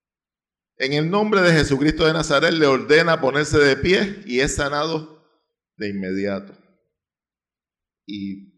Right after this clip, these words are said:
en esas, en esos pasajes, en el, en capítulo tres, hay un pasaje muy significativo que dice, "Y les reconocían que era el que se sentaba a pedir limosna a la puerta del templo, la hermosa,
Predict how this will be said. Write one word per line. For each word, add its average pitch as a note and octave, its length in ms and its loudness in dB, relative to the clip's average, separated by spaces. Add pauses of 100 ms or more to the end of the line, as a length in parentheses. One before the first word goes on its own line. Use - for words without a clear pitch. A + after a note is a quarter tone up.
en G2+ 140 -16
esas, C3 300 -10
en D#3 180 -18
esos D3+ 220 -14
pasajes, D#3+ 520 -6
en A#2 180 -12
el, G#2+ 560 -12
en G2 120 -18
capítulo - 480 -10
tres, - 480 -10 (720)
hay A#2 120 -8
un F3 100 -12
pasaje D3 340 -6
muy C3+ 160 -14
significativo C#3 800 -8
que A2+ 80 -4
dice, A#2+ 320 -6 (580)
"Y C#3+ 120 -2
les D3+ 200 -2
reconocían C#3 800 -6
que B2 360 -2
era - 400 -4
el A#2+ 240 -6
que A#2 100 -6
se A#2 160 -10
sentaba C3+ 600 0
a C3+ 100 -2
pedir B2 240 0
limosna D3 480 -2
a C3 40 0
la B2 160 -2
puerta B2+ 320 0
del C3+ 200 -4
templo, A#2 680 -6 (1160)
la F#2+ 160 -10
hermosa, G#2 640 -8